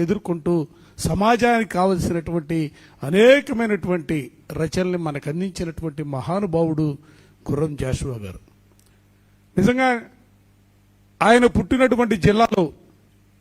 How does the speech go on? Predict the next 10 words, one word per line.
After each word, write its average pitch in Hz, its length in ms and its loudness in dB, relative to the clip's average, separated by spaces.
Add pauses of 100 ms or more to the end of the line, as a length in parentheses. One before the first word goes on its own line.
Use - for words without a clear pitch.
(400)
ఆయన 247 260 6
పుట్టినటువంటి 247 580 2 (100)
గడ్డ 220 180 2 (140)
గుంటూరు 220 400 2
జిల్లాలో 220 320 6 (100)
పుట్టినటువంటి 202 600 -2
మేమందరం 185 640 0
కూడా 208 200 2 (480)
నిజంగా 202 360 0 (220)
అదృష్టవంతులుగా, 180 760 -2